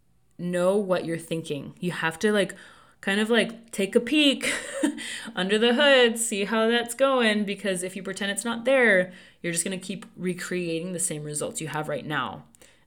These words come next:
And if you're, if you like the results you're creating, cool, like, don't do anything.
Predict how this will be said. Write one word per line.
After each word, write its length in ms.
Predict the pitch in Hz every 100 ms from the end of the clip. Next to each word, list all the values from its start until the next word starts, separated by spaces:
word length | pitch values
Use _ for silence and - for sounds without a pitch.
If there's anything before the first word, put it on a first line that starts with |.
| -
And 120 | 170
if 160 | 165 170
you're, 220 | 190 240
if 260 | 233 175 180
you 140 | 220
like 180 | 180 180
the 80 | 233
results 240 | 226 226
you're 120 | 226
creating, 480 | 214 214 233 240 - -
cool, 380 | - 190 135 -
like, 200 | 139 139
don't 240 | 170 147
do 140 | 170 165
anything. 500 | 143 143 117 135